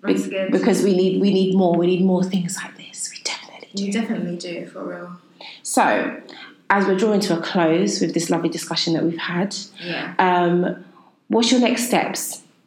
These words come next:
Speaker 1: Oh my God. <laughs>
Speaker 2: I know.
Speaker 1: Do you know what? I definitely do wanna do that self-improvement workshop.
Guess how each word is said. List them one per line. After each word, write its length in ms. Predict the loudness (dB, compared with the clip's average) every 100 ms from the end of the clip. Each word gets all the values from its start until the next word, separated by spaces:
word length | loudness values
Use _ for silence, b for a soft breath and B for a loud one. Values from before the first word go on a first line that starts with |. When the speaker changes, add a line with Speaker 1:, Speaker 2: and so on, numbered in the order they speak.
| _ _ _ _ _ _
Speaker 1:
Oh 220 | 0 0 2
my 140 | 0
God. 400 | 2 2 4 4
<laughs> 480 | 4 4 2 0 2
Speaker 2:
I 80 | 4
know. 160 | 4 2
Speaker 1:
Do 80 | 2
you 60 |
know 60 | 0
what? 180 | 2 2
I 20 |
definitely 400 | 2 2 0 -2
do 220 | -2 -2
wanna 260 | -2 -2 -6
do 140 | -6
that 220 | -4 -4
self-improvement 840 | -4 -6 -6 -6 -10 -10 -10 -12 -8
workshop. 560 | -10 -8 -8 -10 -12